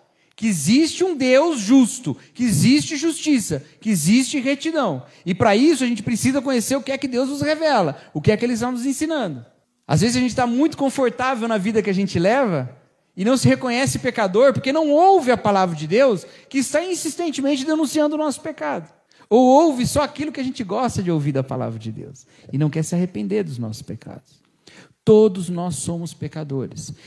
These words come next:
E para preparar e para realizar uma confissão de Jesus Cristo, João Batista chamava as pessoas a se arrependerem dos seus pecados. E nós precisamos nos arrepender dos nossos pecados.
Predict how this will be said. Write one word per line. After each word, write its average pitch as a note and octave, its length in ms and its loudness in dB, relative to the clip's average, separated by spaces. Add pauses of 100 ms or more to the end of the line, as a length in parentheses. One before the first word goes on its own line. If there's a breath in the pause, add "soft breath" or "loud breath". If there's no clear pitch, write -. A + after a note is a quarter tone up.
(120 loud breath)
E D#3 80 2
para A3 280 4
preparar A3+ 1000 0
e F#3+ 60 0
para G#3 260 -2
realizar A3+ 760 2
uma G3+ 200 -2
confissão C4 680 -2
de G#3+ 140 -6
Jesus F3+ 400 0
Cristo, G#3 540 -6 (260 loud breath)
João G#3+ 400 2
Batista B3 480 -2
chamava B3+ 640 0
as A3+ 80 -2
pessoas G#3 680 2 (180 loud breath)
a A3+ 140 -6
se A3 100 -6
arrependerem C4+ 720 0
dos G#3+ 120 -4
seus E3+ 160 -2
pecados. - 600 -10 (240 soft breath)
E D#3+ 60 -6
nós F#3 180 0
precisamos F3 460 -6
nos D#3 120 -6
arrepender D#3+ 580 -2
dos C3+ 160 -12
nossos A2 220 -12
pecados. - 460 -20